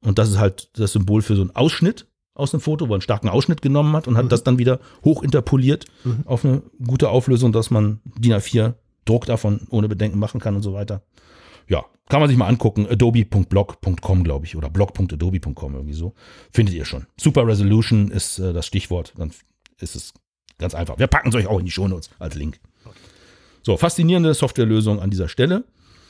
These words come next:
Speaker 1: Ist sie das allein glücklich machende Tool? Glaub ich nicht. Aber
Speaker 2: Mhm.
Speaker 1: im richtigen Moment eingesetzt, das,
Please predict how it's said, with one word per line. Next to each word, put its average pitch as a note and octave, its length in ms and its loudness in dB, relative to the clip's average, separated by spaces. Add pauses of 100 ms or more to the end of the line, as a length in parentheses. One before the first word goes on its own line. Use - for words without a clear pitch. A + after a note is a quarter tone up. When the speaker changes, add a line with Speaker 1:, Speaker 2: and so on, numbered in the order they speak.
(500)
Speaker 1:
Ist - 280 -2
sie B2 360 2 (180)
das G#2 180 -4
allein G#2+ 340 0
glücklich E3 300 -2
machende D3 720 0 (300)
Tool? C#3+ 340 0 (240)
Glaub A#2 240 4
ich D#3+ 120 0
nicht. F3 300 -2 (280)
Aber A2 260 -2
Speaker 2:
Mhm. G2 260 -6
Speaker 1:
im A#2+ 100 0
richtigen C#3 280 0
Moment A#2 360 2
eingesetzt, A#2 600 -2 (340)
das, C3+ 440 -2